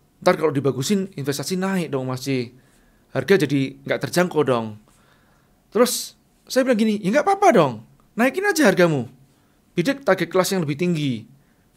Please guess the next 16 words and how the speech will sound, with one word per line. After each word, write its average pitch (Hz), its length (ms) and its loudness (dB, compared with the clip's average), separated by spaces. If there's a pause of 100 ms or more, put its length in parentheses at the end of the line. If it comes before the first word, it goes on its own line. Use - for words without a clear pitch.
(120)
Baksomu 233 360 -2
ini 254 80 0
berkelas 254 320 0
kok, 175 160 0
Di. 151 240 -2 (480)
Berkualitas." 247 800 0 (640)
Saya 247 160 0
bilang 196 120 2
begitu. 127 360 -2 (320)
Terus - 320 -10
Andi 170 240 -4
jawab 165 240 2
begini, 117 320 -10 (720)
"Kasihan 143 400 -8
Mas 131 160 -8
Ji 139 320 -6